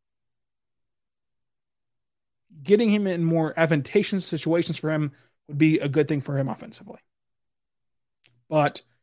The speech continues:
only one lane attempt, only one attempt in the painted area,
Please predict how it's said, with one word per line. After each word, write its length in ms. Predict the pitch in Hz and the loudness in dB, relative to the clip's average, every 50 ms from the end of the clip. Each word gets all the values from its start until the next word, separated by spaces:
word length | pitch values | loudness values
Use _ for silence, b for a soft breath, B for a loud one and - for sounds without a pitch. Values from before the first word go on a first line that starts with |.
| _ _ _ _ _ _ _ _ | _ _ _ _ _ _ _ _
only 240 | 165 175 175 160 139 | 2 4 4 4 4
one 440 | 127 127 135 156 175 190 202 202 190 | 2 0 0 4 4 6 6 6 4
lane 380 | 180 185 196 202 196 190 185 - _ _ _ _ _ _ | 2 2 2 2 0 -2 -2 -6 _ _ _ _ _ _
attempt, 440 | 175 170 - 220 220 226 226 - - _ _ _ _ _ _ _ _ _ _ _ _ _ _ _ _ | -8 -4 -2 -2 -2 -2 -6 -12 -18 _ _ _ _ _ _ _ _ _ _ _ _ _ _ _ _
only 160 | 151 143 135 | -4 -2 -2
one 260 | 131 131 147 185 202 | 0 2 4 4 4
attempt 260 | 196 160 - 190 175 180 | 4 2 0 0 0 0
in 40 | |
the 60 | 165 147 | -2 0
painted 240 | 180 175 165 147 | 0 0 0 0
area, 320 | 165 185 196 214 233 233 | 0 0 0 0 -2 -4